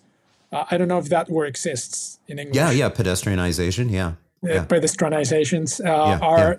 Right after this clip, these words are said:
Speaker 1: taking place outside the historical center.
Speaker 2: Ah.
Speaker 1: Because, uh, from, from a political point of view,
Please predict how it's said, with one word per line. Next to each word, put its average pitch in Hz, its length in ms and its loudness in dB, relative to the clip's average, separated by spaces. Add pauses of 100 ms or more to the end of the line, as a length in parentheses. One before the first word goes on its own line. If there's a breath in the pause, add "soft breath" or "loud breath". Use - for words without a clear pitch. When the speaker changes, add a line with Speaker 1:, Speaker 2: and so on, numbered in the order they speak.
Speaker 1:
taking 170 360 0
place 170 440 0
outside 160 560 -2
the 147 80 -4
historical 147 480 -4
center. 139 340 -14 (680)
Speaker 2:
Ah. 80 580 -2
Speaker 1:
Because, - 180 2
uh, - 440 -4
from, 196 300 4
from 185 180 2
a 180 100 2
political 196 500 2
point 208 220 2
of 185 120 0
view, 196 360 2